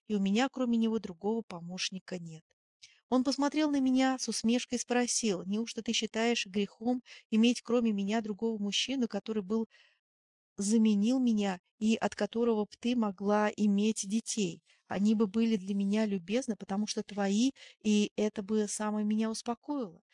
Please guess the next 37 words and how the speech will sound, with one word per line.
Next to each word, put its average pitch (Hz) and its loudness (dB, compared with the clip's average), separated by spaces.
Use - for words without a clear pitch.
Я 185 0
б - -20
сам 277 2
тебе 196 -2
представил 233 2
того 208 0
человека, 208 -2
в - -20
котором 202 -6
я 208 0
могу 208 -2
быть 208 -2
уверен, 226 0
что - -4
он 208 -4
сохранит 208 0
сию 202 -6
тайную 220 0
твою 202 -4
честь. 185 -2
А 190 -2
о 190 -4
ком 302 -2
я 269 4
говорю, 220 0
я 185 -4
знаю, 240 -2
что - -8
он 202 -4
тебя 180 -6
любит. 226 -4
Неужто 233 2
ты 254 -2
мне 226 4
в 202 -2
этом 202 0
откажешь?» 165 -8